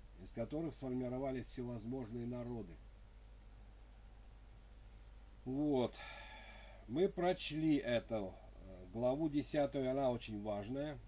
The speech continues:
глава десятая Бытие, потому что эта глава положила начало распространения по планете цивилизации, которая, плоды которой сегодня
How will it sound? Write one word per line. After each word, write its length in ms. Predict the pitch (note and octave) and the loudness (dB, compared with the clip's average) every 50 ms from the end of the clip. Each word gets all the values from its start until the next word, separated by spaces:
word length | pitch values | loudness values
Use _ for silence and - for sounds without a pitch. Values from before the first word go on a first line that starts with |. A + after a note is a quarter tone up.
| - - | -14 -10
глава 340 | F#2 A2+ A#2+ B2 B2 A#2+ | -8 -6 -4 -2 -2 -2
десятая 520 | A#2 A#2 A2+ - - B2+ A#2 A2 A2+ G#2 G2 | -4 -4 -4 -4 -4 -4 -4 -4 -4 -6 -6
Бытие, 580 | F#2+ G#2 G#2 - - G#2+ G#2+ G#2+ G#2+ G#2 G2 - - - - - - - - - - - - - - - - - - - - - - - - - - - - | -6 -6 -8 -6 -6 -6 -6 -4 -4 -6 -8 -10 -12 -16 -16 -18 -18 -18 -18 -18 -16 -16 -16 -16 -14 -16 -16 -16 -16 -16 -16 -16 -16 -16 -16 -16 -16 -12 -10
потому 340 | G#2 - - C#3+ D#3 D#3+ | -4 0 2 2 2 2
что 360 | C3 - - C3+ C3 A#2 - - - - - - - - - - - - - - - - - - - - - - | 0 2 4 6 6 6 4 2 -6 -16 -18 -18 -18 -18 -18 -16 -16 -16 -16 -16 -16 -16 -16 -16 -16 -18 -14 -4
эта 360 | - - D4 E4+ F4+ - F#4 D#4+ | 2 4 4 4 4 4 2 4
глава 380 | E3 D#3+ D#3+ D#3 D#3+ E3 D3+ | 6 6 8 8 8 8 6
положила 840 | - - C3 B2 A#2+ A#2+ A#2+ G#2+ G#2+ C3 D#3 E3 D#3+ D#3 D3 - A2+ - - | 6 2 0 2 2 2 2 2 2 4 4 6 6 4 4 2 0 -4 -10
начало 720 | - G#2+ A#2 B2 - - - D#3 D3+ C#3+ C3+ A#2+ A2 G2 - - - - - - - - - - - - - - - - - - | -8 -6 -6 -6 -4 -2 0 0 2 4 2 2 2 0 -4 -8 -14 -18 -16 -16 -16 -16 -16 -16 -16 -16 -16 -16 -16 -14 -10 -6
распространения 1200 | G#2+ B2+ C3 - - - C3+ A#2+ - - B2+ C3 C3 C3+ D3 E3 F3+ F3 E3+ D#3+ D#3 D3 C#3 A#2+ - - | -4 -4 -4 -4 -4 -4 -4 -4 -4 -4 -2 0 0 2 4 4 4 4 4 2 2 0 -2 -4 -6 -6
по 100 | - C3+ | -4 -4
планете 480 | B2 A#2 C#3 C#3 C#3 C#3+ C#3+ C3 A#2 B2+ | -2 -2 -2 0 0 0 0 0 -2 -6
цивилизации, 1000 | - - B2+ B2 A#2+ B2 B2 B2+ B2+ B2 C3 C3 A#2+ - - - A#2 A#2 A#2+ A2+ - - - - - - - - - - - - | -6 -4 -2 0 0 2 2 2 2 2 2 0 0 -2 -4 -4 -4 -2 -4 -4 -6 -10 -16 -18 -16 -18 -18 -18 -18 -18 -10 -6
которая, 640 | - A2+ A2+ - D#3 D3+ D3+ D3 C#3 C3 B2 A2+ - - - - - - | -4 -4 -2 0 2 2 4 4 4 2 0 -2 -6 -12 -16 -16 -10 0
плоды 480 | A2+ B2 B2+ B2+ B2 D3 E3 F3+ E3+ | 4 4 4 6 6 6 6 6 4
которой 640 | - - C#3+ C3 B2 - D3+ C#3+ C#3 C#3 C3+ A#2+ - - - - - - - - - | 4 0 -4 -2 0 2 2 2 4 4 2 0 -2 -8 -16 -18 -18 -18 -18 -16 -10
сегодня 760 | - - C3 B2+ A#2 B2 C3+ D3+ D3 C3+ C3+ C#3+ C3+ B2 | -4 0 0 2 2 4 2 2 2 2 2 0 0 0